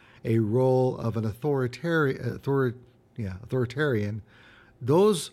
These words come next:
are roles that does, that should not be based upon gender. But I think those roles are important. We need to have people who care for us. We need to have people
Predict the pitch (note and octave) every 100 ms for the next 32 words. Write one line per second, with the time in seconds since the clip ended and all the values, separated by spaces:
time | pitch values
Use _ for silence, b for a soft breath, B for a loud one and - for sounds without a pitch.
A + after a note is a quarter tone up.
0 | _ - B2+ A#2+ A#2 A#2+ D3+ F3+ F3 A2+
1 | A#2+ - - C3+ C3+ - A#2+ A2+ - E3
2 | C#3+ C#3 B2+ G#2+ G#2 F#2 - - G#2+ A2
3 | G2 C#3 C#3 B2+ A#2+ A2 - B B B
4 | B B B - G2+ C3+ A#2 A#2+ D3 A#2+
5 | C3+ A2+ A2+ B2 B2+ A#2+ A#2+ A#2 A#2+ A#2+
6 | - G3+ A#2 A#2 - _ B B C3 D#3
7 | E3+ F#3+ F3+ D3+ A#2+ C#3 A#2 A2+ A2+ -
8 | A#2+ A2 - G#2+ - - A2+ B2 B2 C#3+
9 | C#3 B2+ B2 A#2+ A#2 A#2 A2